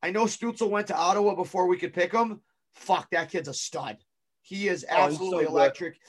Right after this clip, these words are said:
Speaker 1: He might
Speaker 2: He's
Speaker 1: be
Speaker 2: so
Speaker 1: one of the
Speaker 2: good.
Speaker 1: best players in the tournament on a bad Germany team. And just seeing him play.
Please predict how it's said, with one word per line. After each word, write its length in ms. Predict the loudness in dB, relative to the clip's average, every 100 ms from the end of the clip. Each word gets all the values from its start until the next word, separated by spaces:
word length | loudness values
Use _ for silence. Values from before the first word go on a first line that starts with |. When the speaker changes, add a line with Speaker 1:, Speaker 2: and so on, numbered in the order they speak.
| _
Speaker 1:
He 160 | -10 0
might 180 | 2 2
Speaker 2:
He's 20 |
Speaker 1:
be 60 | 2
Speaker 2:
so 60 |
Speaker 1:
one 80 | 2
of 60 | 2
the 40 |
Speaker 2:
good. 80 | 0
Speaker 1:
best 220 | 0 0
players 280 | -2 -2 -2
in 60 |
the 80 | -6
tournament 560 | -4 -2 -2 -2 -6 -8 _ _
on 160 | -10 -8
a 60 | -6
bad 400 | 2 6 6 4
Germany 340 | -2 -2 -6
team. 480 | -6 -6 -4 -8 -10 _ _ _
And 420 | -4 -2 0 -2 0
just 320 | 0 0 -4
seeing 280 | -8 -6 -4
him 180 | -6
play. 480 | -2 2 4 4 0